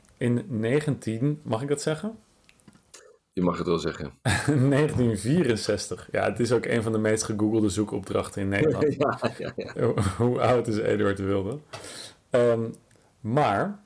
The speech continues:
Speaker 1: hier zien we een schaal van één tot zes. En één is een hele lichte reactie. Twee is iets milder en zo gaat hij steeds omhoog tot, tot,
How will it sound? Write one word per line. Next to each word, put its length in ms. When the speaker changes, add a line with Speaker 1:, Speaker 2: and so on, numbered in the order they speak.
Speaker 1:
hier 260
zien 220
we 160
een 160
schaal 680
van 220
één 220
tot 160
zes. 600
En 300
één 400
is 160
een 220
hele 300
lichte 480
reactie. 720
Twee 420
is 220
iets 120
milder 460
en 120
zo 160
gaat 140
hij 80
steeds 240
omhoog 300
tot, 140
tot, 180